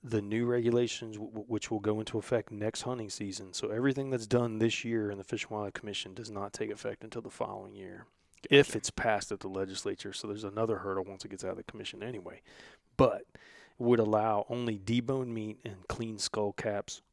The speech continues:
Speaker 1: or finished taxidermy from
Speaker 2: Yeah.
Speaker 1: any cervids to cross state lines into the state. Anything else is a violation.
Speaker 2: Mm-hmm.
Speaker 1: And then the final C W D related, uh, issue was, uh, uh, an agenda item that was brought up out of committee,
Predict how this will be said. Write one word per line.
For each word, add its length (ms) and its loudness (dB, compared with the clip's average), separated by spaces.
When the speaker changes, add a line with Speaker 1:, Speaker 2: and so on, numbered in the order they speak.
Speaker 1:
or 380 4
finished 560 -2
taxidermy 760 -6
from 280 -4
Speaker 2:
Yeah. 120 -4
Speaker 1:
any 180 2
cervids 720 -2
to 80 -8
cross 320 2
state 240 -2
lines 300 -8
into 180 -10
the 60 -6
state. 340 -4
Anything 420 -6
else 160 -8
is 120 -8
a 20 -12
violation. 560 -8
Speaker 2:
Mm-hmm. 180 -14
Speaker 1:
And 100 4
then 100 4
the 80 -2
final 400 -2
C 220 0
W 220 -2
D 140 -4
related, 600 -2
uh, 180 0
issue 460 -2
was, 360 4
uh, 320 2
uh, 120 -8
an 160 -2
agenda 360 4
item 200 4
that 60 -6
was 100 -4
brought 260 6
up 140 4
out 120 6
of 60 -4
committee, 560 0